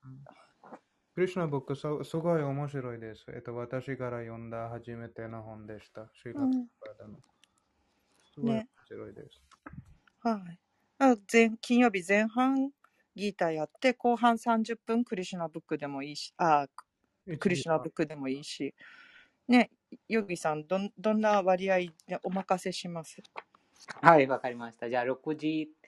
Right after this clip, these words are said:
Speaker 3: から八時の間に、その、
Speaker 2: うん。
Speaker 3: 最後の、
Speaker 2: うん。
Speaker 3: うーん。
Speaker 1: 一時間。
Speaker 3: じゃあ、一時間します。
Speaker 2: <laughs> 一時間ね。
Speaker 3: はい。はい。七時から八時まで、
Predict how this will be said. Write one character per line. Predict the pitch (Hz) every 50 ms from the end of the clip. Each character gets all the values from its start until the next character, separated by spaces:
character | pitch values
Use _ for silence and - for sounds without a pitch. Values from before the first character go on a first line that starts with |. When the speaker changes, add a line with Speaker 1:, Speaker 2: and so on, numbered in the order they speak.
| - _ _ - - - _ _ _
Speaker 3:
か | - 151 143 143
ら | 165 165
八 | 151 139 143 - - 147
時 | 139 147 147
の | 143 139
間 | 131 131 131 135 135
に、 | 143 175 185 160 113 - - - - -
そ | _ _ 220
の、 | 226 247
Speaker 2:
う | 247
ん。 | 226 220 208 226 226 - -
Speaker 3:
最 | - - 139 127 127 127
後 | 123 135 143 151
の、 | 160 190 220 - _ _ _ _ - - - - _
Speaker 2:
う | 240
ん。 | 254 247 233
Speaker 3:
う | 226 214
ー | 127 123 123 123 123 123 123 123 123 123 123 123 123 123 123 123 123 123
ん。 | 127 127
Speaker 1:
一 | - _ - 139
時 | 123 123 120
間。 | 120 - 120 117 117 120 135 _ _ _ _ _ _ _ _ _ _ _ _ _ _
Speaker 3:
じ | - 127
ゃ | 123
あ、 | 117
一 | 117 113 - - 117
時 | 110 113 107
間 | - 101 - 104 107
し | 107 - 110
ま | 110 110 113 113
す。 | - - - - - - -
Speaker 2:
<laughs> | 247 208 - - 359 - 370 285 - - 330
一 | - _ - -
時 | 302 -
間 | 117 -
ね。 | 247 - 196 262 269 - 370 403 _ - 466 - _ - 453 _ _ _
Speaker 3:
は | - 247 -
い。 | 269
は | 277
い。 | 269 - - 277 _ _ - - - - - _ _ _ - 392 - - - - - - - - - - _ _
七 | - 165 151 - 180 170
時 | 160 185
か | 156 190 175 170
ら | 175 170
八 | 165 175 147 143 _ - 160
時 | 147 151 147
ま | 147 139 135
で、 | 135 151 151 135 110 104 104 107